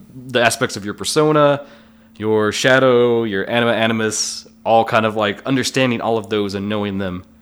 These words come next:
and integrating those, make a totality that is the self. Um, Jung described it as encompassing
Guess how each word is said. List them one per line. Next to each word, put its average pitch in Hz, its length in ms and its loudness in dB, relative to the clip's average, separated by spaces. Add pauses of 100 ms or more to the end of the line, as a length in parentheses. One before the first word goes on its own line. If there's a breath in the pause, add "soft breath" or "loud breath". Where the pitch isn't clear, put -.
(380 soft breath)
and - 100 -6
integrating 107 560 0
those, 92 460 -4
make 110 160 -8
a 107 40 -8
totality 110 600 -2
that 95 180 -6
is 98 280 -4
the 80 100 -16
self. 90 480 -4 (1000 soft breath)
Um, 92 580 -2
Jung 131 180 -2
described 139 400 4
it 147 220 4
as 110 260 2
encompassing 165 500 -2